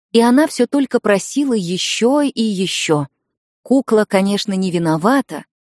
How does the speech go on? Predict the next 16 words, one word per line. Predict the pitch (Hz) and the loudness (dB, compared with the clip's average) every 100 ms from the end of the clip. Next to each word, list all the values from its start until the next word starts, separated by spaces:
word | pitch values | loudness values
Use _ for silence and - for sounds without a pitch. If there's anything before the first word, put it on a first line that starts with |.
| _ - | _ -4
но | 196 220 | -2 2
выглядит | 294 311 294 262 247 | 2 2 0 0 -2
это | 294 254 | -2 -4
как-то | 269 269 - 233 226 _ - | -4 -4 -2 -2 -2 _ -2
неаппетитно. | 247 311 285 247 - 175 - 123 131 _ _ _ _ _ _ | 2 4 2 0 -2 -4 -2 -8 -10 _ _ _ _ _ _
К | - | -2
тому | 196 208 196 | 2 2 0
же | 202 | 0
последнее | 190 - 202 165 175 170 | 0 0 -2 0 -2 0
время | 240 269 254 - | 2 4 2 0
у | |
нее | 208 240 294 | 0 2 0
стало | - 254 254 - | -2 -2 -2 0
попахивать | 214 - 254 - 262 247 220 | -2 0 -2 0 -2 -2 -2
изо | 202 190 | 0 0
рта. | 190 - 143 135 | -2 -4 -4 -6